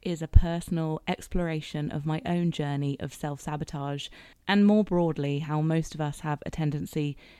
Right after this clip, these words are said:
to put barriers in the way of our progression and our happiness, at home, at work, online and offline. Sabotage,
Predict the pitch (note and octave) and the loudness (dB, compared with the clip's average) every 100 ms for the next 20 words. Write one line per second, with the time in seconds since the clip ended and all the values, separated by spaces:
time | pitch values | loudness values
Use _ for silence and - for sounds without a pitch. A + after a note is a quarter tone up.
0 | - - E3+ G3+ - F3+ D#3+ E3 D#3 D3+ | -8 -2 2 2 2 0 0 0 0 -2
1 | C#3+ E3 D#3 D3+ D3+ E3 E3 E3 D#3 D3+ | -2 0 0 0 0 0 0 -2 -2 0
2 | - D3 - C#3+ - D3+ D3 C#3+ D3+ C#3+ | 4 4 2 -6 -4 -2 0 0 -2 -2
3 | C#3+ D3 - D3+ C#3 C#3 - - - - | -2 -6 -4 -4 -4 -6 -12 -20 -20 -20
4 | - _ - F3+ E3+ F3+ F3+ F3+ F3+ - | -20 _ 0 2 2 2 4 4 2 -2
5 | - E3 E3 D#3 - - - E3 D#3+ D#3 | -2 2 2 0 -4 -12 -4 -2 0 0
6 | D3+ D3 - D#3 D3 - D3 C#3+ C#3+ - | -2 -4 -2 -4 -4 -4 -2 -2 -4 -8
7 | - - _ _ _ _ _ - - G#3+ | -20 -20 _ _ _ _ _ -16 -2 0
8 | G#3 - G3 F#3 F#3 | 0 0 2 2 0